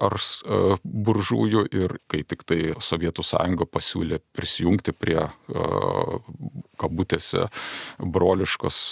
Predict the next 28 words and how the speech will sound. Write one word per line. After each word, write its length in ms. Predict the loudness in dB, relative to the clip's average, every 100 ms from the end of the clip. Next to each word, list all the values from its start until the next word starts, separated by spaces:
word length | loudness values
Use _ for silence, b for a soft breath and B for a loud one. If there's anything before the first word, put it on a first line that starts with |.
| 0
e, 140 | 0
sovietinių 680 | 0 0 0 0 0 -2 0
respublikų 680 | 0 -2 -4 -2 -2 -2 -2
šeimos, 560 | -2 0 2 2 0 -4
visi 260 | -4 -2 -2
čia 200 | -2 -2
su 200 | -4 -8
didžiausiu 500 | -2 -2 0 -4 -2
džiaugsmu 600 | -2 0 -2 0 2 2 -2 -8 -4
tą 140 | -4
padarė. 520 | 0 0 2 0 -4 -8
Tai, 160 | -2
nu, 100 | -2
vat, 180 | -2 -4
tai 160 | -2 0
yra 160 | 0 -2 -4
irgi 440 | -10 -6 -6 -6 -6
tam 160 | -6 -4
tikras 340 | -4 -4 -4
istorinis 580 | -6 -2 -2 -2 -6 0
mitas. 400 | 0 0 -2 -4 B B B B B B B -4
Ir, 200 | 0 0 0
ir 160 | -4 0
to 140 | 2
mito 280 | 2 2 0
tikslas 400 | 0 0 0 0
yra 160 | 0 0
pateisinti, 1000 | -2 -2 2 2 2 -2 -4 -2 -2 -2